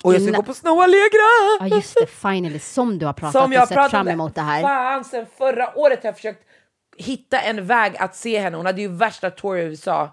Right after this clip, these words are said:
Speaker 2: Ja.
Speaker 1: Hon avslutade i Los Angeles i förrgår. Alltså, det var
Speaker 2: Men du sa väl även att hon hade en spelning i England också?
Speaker 1: Hon har varit i England. Hon har haft World
Speaker 2: Ja,
Speaker 1: Tour. Ja,
Speaker 2: ja.
Speaker 1: alltså, jag är så, jag är ändå väldigt impad av henne. En brud från Uppsala, säkert Gottsunda utan att låta fördomsfull.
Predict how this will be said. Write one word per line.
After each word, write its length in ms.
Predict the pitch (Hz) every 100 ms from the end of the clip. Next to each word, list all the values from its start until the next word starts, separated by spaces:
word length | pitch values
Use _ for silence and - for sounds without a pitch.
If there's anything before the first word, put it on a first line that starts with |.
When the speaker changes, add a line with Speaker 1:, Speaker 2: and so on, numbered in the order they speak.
| _
Speaker 2:
Ja. 240 | 202 185 180
Speaker 1:
Hon 140 | 175
avslutade 600 | 190 190 175 185 175 156
i 100 | 160
Los 220 | 156 147 -
Angeles 600 | 180 185 180 180 175 -
i 80 | 151
förrgår. 560 | - 180 175 165 170
Alltså, 260 | 151 151 147
det 120 | 147
var 320 | 139 151 143 147 _ _
Speaker 2:
Men 160 | 226
du 100 | 220
sa 280 | 233 269 240
väl 160 | 226 220
även 240 | 190 196
att 140 | 185 -
hon 240 | 185 180 165
hade 180 | 190 180
en 60 |
spelning 540 | 160 185 175 160 165 165
i 60 | 170
England 380 | 196 165 135
också? 200 | - - 101 - _ -
Speaker 1:
Hon 160 | - 160
har 140 | 170
varit 180 | 170 180
i 40 | 165
England. 300 | 196 202 170
Hon 80 | 180
har 40 | 190
haft 100 | 165
World 200 | 196 202
Speaker 2:
Ja, 80 | 196
Speaker 1:
Tour. 140 | 180
Ja, 80 | -
Speaker 2:
ja. 60 | 175
Speaker 1:
alltså, 480 | 180 196 185 196 170 _ _ _ _
jag 200 | 196 214
är 40 |
så, 180 | - 180 165
jag 260 | 208 214 196
är 40 |
ändå 280 | 175 165 160 -
väldigt 420 | 151 170 151 -
impad 300 | 151 147 147
av 60 |
henne. 200 | 147 135 139
En 280 | - 175
brud 280 | 170 190 185
från 180 | - 175
Uppsala, 520 | 170 - - 151 156
säkert 320 | 165 170 170 160
Gottsunda 420 | 151 - 151 151
utan 220 | 143 143
att 60 | 139
låta 200 | 139 -
fördomsfull. 680 | 139 131 131 _ 143 143